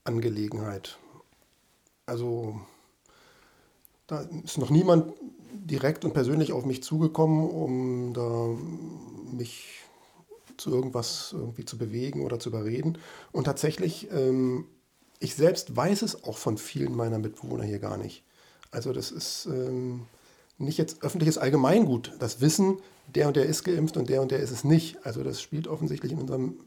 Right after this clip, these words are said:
Miteinander jetzt dann doch noch nicht so die zentrale Wo-, Rolle. Zum Glück nicht. Ähm, und manchmal mache ich mir mit meinen Kindern so ein bisschen Spaß. Wir überlegen und sch-, geben so Schätzungen ab,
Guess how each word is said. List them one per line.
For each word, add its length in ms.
Miteinander 540
jetzt 240
dann 120
doch 160
noch 100
nicht 180
so 180
die 120
zentrale 420
Wo-, 80
Rolle. 680
Zum 160
Glück 180
nicht. 240
Ähm, 540
und 240
manchmal 300
mache 440
ich 80
mir 100
mit 140
meinen 140
Kindern 680
so 140
ein 80
bisschen 220
Spaß. 340
Wir 80
überlegen 680
und 360
sch-, 180
geben 240
so 100
Schätzungen 540
ab, 300